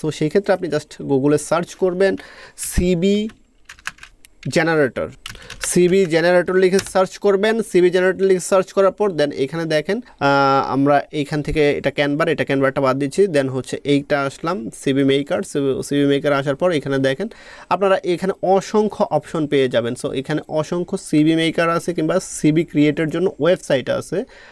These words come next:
আপনারা just এডিট করলেই হয়ে যাবে। So এখানে আরেকটা ওপেন হচ্ছে, এখানে দেখেন এই যে এটা ওপেন হচ্ছে। Then হচ্ছে আমরা আরেকটা যদি দেখি, so এখানে দেখেন এই যে একটু টাইম নিচ্ছে।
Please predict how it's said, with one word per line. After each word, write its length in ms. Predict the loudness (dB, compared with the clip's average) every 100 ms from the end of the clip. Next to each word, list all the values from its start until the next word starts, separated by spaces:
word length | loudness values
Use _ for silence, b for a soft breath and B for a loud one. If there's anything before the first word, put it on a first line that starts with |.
| B
আপনারা 360 | -6 -2 0 0
just 300 | 0 -8 -16 -4
এডিট 360 | 0 2 0 -2
করলেই 320 | -2 2 2
হয়ে 300 | 2 2 2
যাবে। 280 | 0 -2 -6 b b b 0
So 260 | 2 2
এখানে 360 | 0 -2 0 0
আরেকটা 300 | 0 0 0
ওপেন 220 | 0 -2
হচ্ছে, 440 | -4 -4 -2 -2 -2
এখানে 200 | -2 -2
দেখেন 240 | -2 -4
এই 160 | -4 -4
যে 180 | -4 -8 -10
এটা 180 | -4 0
ওপেন 280 | 0 -2 -4
হচ্ছে। 360 | -4 -6 -8 -10 B B B -2
Then 180 | 0
হচ্ছে 640 | 0 -4 -4 -2 0 0 0
আমরা 320 | -2 -2 0
আরেকটা 480 | 0 0 -2 0 -2
যদি 220 | 0 0
দেখি, 440 | 2 0 0 -6 -8 -8
so 140 | -6 -6
এখানে 360 | -6 -4 -2 -2
দেখেন 340 | -2 -4 -8 -8 -4
এই 100 | -2
যে 220 | -2 -4 -6 _ -8
একটু 320 | -8 -2 0
টাইম 220 | 2 2
নিচ্ছে। 300 | 0 -2 -6